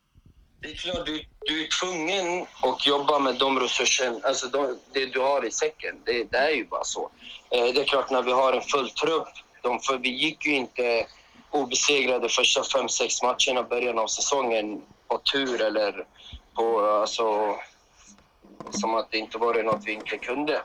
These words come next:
Så att det, det visade sig ändå när vi har full trupp, bara har gett ut. Likaså förra året så var det exakt samma sak. Fem, sex matcher så var vi obesegrade. Det var när vi hade full trupp. Eh, så i år, det är klart man, vi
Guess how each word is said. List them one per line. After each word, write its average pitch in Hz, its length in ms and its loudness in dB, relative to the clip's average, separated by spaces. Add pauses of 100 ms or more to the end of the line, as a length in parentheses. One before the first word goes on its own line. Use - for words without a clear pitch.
(360)
Så 147 140 0
att 147 140 -2
det, 147 320 2 (280)
det 147 100 0
visade 170 540 0
sig 160 180 2
ändå 123 240 2
när 120 140 2
vi 127 100 -2
har 156 300 2
full 131 280 -2
trupp, 127 340 -2 (800)
bara 123 240 2
har 120 120 2
gett 117 320 -4
ut. 123 220 -4
Likaså 135 480 -2
förra 156 360 0
året 107 440 0
så 117 100 -2
var 120 140 2
det 120 60 2
exakt - 340 -4
samma 131 240 0
sak. 113 180 -2 (140)
Fem, 139 140 0
sex - 340 -6
matcher 135 480 0 (300)
så - 180 -4
var 127 140 2
vi 123 80 -2
obesegrade. 123 840 -2
Det 120 100 -6
var 120 120 0
när 113 140 0
vi 110 100 -2
hade 110 320 0
full 101 240 -4
trupp. - 280 -8 (720)
Eh, 110 460 2
så - 180 -2
i 151 80 2
år, 180 220 2
det 165 120 0
är 165 40 0
klart 165 280 0
man, 151 340 0
vi 156 140 0